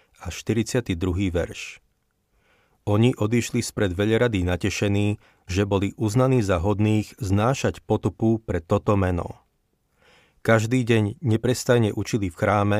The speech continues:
i po domoch a zvestovali evanjelium, že Ježiš je Mesiáš.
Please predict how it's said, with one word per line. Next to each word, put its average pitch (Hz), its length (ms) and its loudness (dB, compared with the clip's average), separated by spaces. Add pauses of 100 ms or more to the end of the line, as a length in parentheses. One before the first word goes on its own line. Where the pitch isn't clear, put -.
(120)
i 92 80 -6
po 98 160 -2
domoch 104 480 0 (400)
a 95 80 -4
zvestovali 110 720 2
evanjelium, 101 880 0 (320)
že 92 160 -4
Ježiš 92 560 -2
je 95 80 0
Mesiáš. 85 600 -4